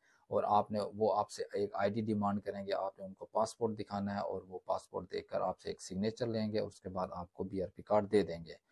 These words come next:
तो मैं आपको प्रैक्टिकली भी करके दिखाता हूँ कि आपने कैसे जाना है पोस्ट ऑफिस और आपने कैसे जाकर अपना बीआरपी कार्ड कलेक्ट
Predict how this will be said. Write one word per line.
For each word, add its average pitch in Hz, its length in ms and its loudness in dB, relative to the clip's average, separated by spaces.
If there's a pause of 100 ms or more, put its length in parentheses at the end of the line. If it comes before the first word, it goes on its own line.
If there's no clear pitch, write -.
(300)
तो 110 60 -4
मैं 113 120 6
आपको 113 240 6
प्रैक्टिकली 147 560 2
भी 147 80 -2
करके 131 280 4
दिखाता 117 400 2
हूँ 117 120 4
कि 117 100 -4
आपने 110 360 4
कैसे 110 340 2
जाना 123 280 2
है 117 80 -2 (100)
पोस्ट 110 200 0
ऑफिस 107 260 2
और 104 240 0
आपने 104 260 2
कैसे 113 340 0
जाकर 95 340 0
अपना 92 260 -4
बीआरपी 92 380 -2
कार्ड - 220 -2
कलेक्ट - 300 -4